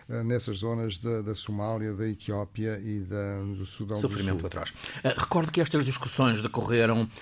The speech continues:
Speaker 2: em Helsínquia, no âmbito da Conferência Anual dos Conselhos Nacional de Ambiente e Desenvolvimento Sustentável de cada um dos países europeus.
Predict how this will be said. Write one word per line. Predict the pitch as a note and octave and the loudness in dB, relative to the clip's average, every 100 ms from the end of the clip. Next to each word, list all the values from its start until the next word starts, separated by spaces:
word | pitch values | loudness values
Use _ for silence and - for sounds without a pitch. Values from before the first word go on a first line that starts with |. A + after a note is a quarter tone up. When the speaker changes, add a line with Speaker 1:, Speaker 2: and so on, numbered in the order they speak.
| - - | -18 -2
Speaker 2:
em | G#2+ | 2
Helsínquia, | G#2 G2 - F#3 A3 C3 | 2 0 4 6 6 6
no | A2 A2 | 4 4
âmbito | A2 G#2 A2 - | 2 2 0 -2
da | F2 G#2 F#2+ | -2 -4 0
Conferência | B2+ B2 C3 C3 B2 | 2 2 2 2 2
Anual | A2+ A#2 A2+ A#2 G#2+ - - - _ | 2 6 6 6 2 -4 -14 -18 _
dos | G#2+ C#3+ | 2 2
Conselhos | - C#3 - D3 | 4 2 4 4
Nacional | B2 C3 C3+ C3 B2 | 4 2 4 4 4
de | C3 | 4
Ambiente | B2+ B2 A#2+ C#3 C3+ C3 - - | 4 6 6 8 8 4 -2 2
e | C3 | 2
Desenvolvimento | A#2 G#2 C3 B2+ B2+ | 2 4 4 6 4
Sustentável | - - B2 B2+ D3 G3 | 0 0 2 4 4 4
de | F#3+ - - | -2 -10 -10
cada | F2+ F2+ | -8 -4
um | G2 | -4
dos | F2 - | -4 -6
países | F2 F2+ | -6 -4
europeus. | G2 F#2+ G#2+ D3+ | -6 -4 -2 -2